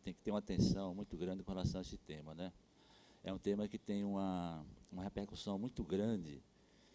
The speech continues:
nos, no, no Conselho Estadual, e dependendo da forma como a gente regulamente, a gente pode dar um direcionamento que, assim, que eu diria, é,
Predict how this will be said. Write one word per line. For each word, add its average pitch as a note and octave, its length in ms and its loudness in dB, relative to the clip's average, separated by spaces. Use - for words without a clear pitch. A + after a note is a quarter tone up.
nos, F#2+ 380 2
no, F#2+ 360 0
no F2+ 120 -2
Conselho F#2 360 0
Estadual, F#2 640 0
e G#2+ 40 -6
dependendo A#2+ 560 0
da F#2+ 140 -2
forma A2 320 6
como G2+ 160 -6
a G2 60 -2
gente G2 400 -6
regulamente, G2 880 -4
a F2 100 -6
gente F#2+ 220 -8
pode F#2+ 240 -4
dar F#2+ 120 -4
um F#2+ 60 -6
direcionamento F2 1000 -8
que, - 80 -10
assim, - 180 -2
que - 100 -10
eu F2 60 -4
diria, F2 600 -6
é, E2+ 420 -10